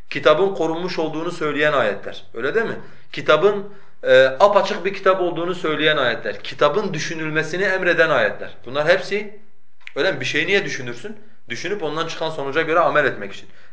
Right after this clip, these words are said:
Bir şey niye koruma altına alınır? İnsanlar korunsun ki insanlar onunla muamele etsinler, e, diye. Öyle değil mi? Bir şey niye nurdur? İnsanlara yol göstersin diye. Bir şey niye hidayettir?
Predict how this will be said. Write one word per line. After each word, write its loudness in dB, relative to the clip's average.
Bir -2
şey 4
niye 2
koruma 2
altına -2
alınır? -4
İnsanlar 2
korunsun -2
ki -6
insanlar -2
onunla -2
muamele 2
etsinler, -2
e, 0
diye. -6
Öyle -2
değil 2
mi? -4
Bir -4
şey 4
niye 2
nurdur? -4
İnsanlara 0
yol 2
göstersin -4
diye. -6
Bir -8
şey 0
niye 2
hidayettir? 2